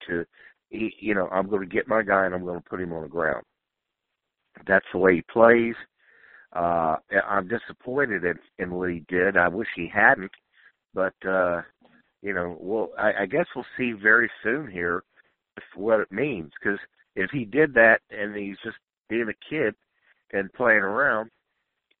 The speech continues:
then nothing's gonna come of it. If we start hearing about decommitment, that, that, you know, that's gonna happen relatively quickly. That's not gonna happen a month from now. That's gonna happen the next week or so at, at, uh,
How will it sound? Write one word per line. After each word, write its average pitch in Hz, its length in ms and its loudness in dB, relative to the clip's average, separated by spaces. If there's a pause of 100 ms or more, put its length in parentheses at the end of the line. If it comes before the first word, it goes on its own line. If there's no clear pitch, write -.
then 104 120 -12
nothing's 113 320 -2
gonna 98 180 -6
come 156 300 -4
of 78 140 -8
it. 71 100 -16 (480)
If 104 200 0 (240)
we 120 220 -4
start 120 260 4
hearing 110 220 0
about 92 320 -2
decommitment, 101 720 -6 (720)
that, 110 240 4 (220)
that, 120 260 4 (140)
you 107 160 -4
know, 95 240 -2
that's 107 240 -2 (180)
gonna 135 180 -4
happen 120 360 -2
relatively 95 500 -6
quickly. 87 420 -4
That's 95 280 2
not 110 160 -2
gonna 101 180 4
happen 95 420 0 (360)
a 90 80 -8
month 95 260 -6 (100)
from 80 120 -12
now. 80 160 -2
That's 92 260 -2
gonna 104 160 -2
happen 98 300 2
the 85 200 -2
next - 260 -2
week 90 260 -4
or 80 80 -18 (100)
so 78 200 0
at, 78 80 -4 (460)
at, 85 60 0
uh, 76 160 2